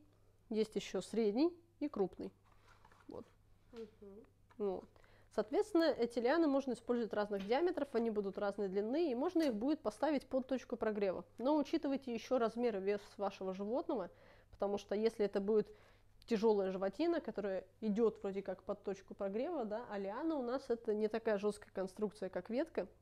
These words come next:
Speaker 1: соответственно, она будет немножко прогибаться. Что же у нас еще есть из такого главного? Вообще, на самом деле, хочется уже вот прям все и начать засыпать субстратик,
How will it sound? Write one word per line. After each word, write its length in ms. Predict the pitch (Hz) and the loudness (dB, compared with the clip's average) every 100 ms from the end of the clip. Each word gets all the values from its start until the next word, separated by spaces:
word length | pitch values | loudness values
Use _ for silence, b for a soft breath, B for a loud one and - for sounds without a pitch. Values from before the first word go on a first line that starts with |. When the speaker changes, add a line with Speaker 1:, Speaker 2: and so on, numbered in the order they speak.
| - - | -20 -14
Speaker 1:
соответственно, 460 | 190 - 302 - 202 | -12 -6 -8 -6 -6
она 160 | 226 | -6
будет 320 | 233 226 226 202 | -4 -4 -6 -4
немножко 320 | 196 214 196 | -4 -4 -8
прогибаться. 580 | - 190 180 180 - - - - - - - - b b b b b b - - - - - - - - - - | -6 -6 -4 -6 -10 -20 -20 -20 -20 -20 -20 -20 b b b b b b -20 -20 -20 -20 -20 -20 -20 -20 -20 -16
Что 360 | - - 302 | -10 2 4
же 100 | 330 | 4
у 80 | 339 | 4
нас 200 | 294 285 | 4 0
еще 240 | 269 - 277 | -2 -2 -2
есть 240 | 262 254 | 0 -2
из 80 | 226 | -6
такого 340 | 226 254 247 | -6 -2 0
главного? 460 | 220 226 185 190 190 - - - - - - - | 4 4 2 -4 -10 -16 -20 -20 -20 -20 -12 -8
Вообще, 240 | 202 392 | 0 2
на 80 | 370 | 4
самом 260 | 302 269 | 4 4
деле, 180 | 240 302 | 4 2
хочется 400 | 277 262 - 214 | 2 0 0 -2
уже 300 | 202 190 220 | 0 2 2
вот 260 | 196 185 - B B B - | 0 -4 -8 B B B 0
прям 220 | 196 175 | 0 0
все 260 | - 277 | 0 2
и 20 | 285 | 2
начать 320 | 190 - 190 | 0 -2 -4
засыпать 400 | 185 - 202 190 | -6 -2 0 0
субстратик, 600 | - - 254 339 226 | -4 0 2 4 0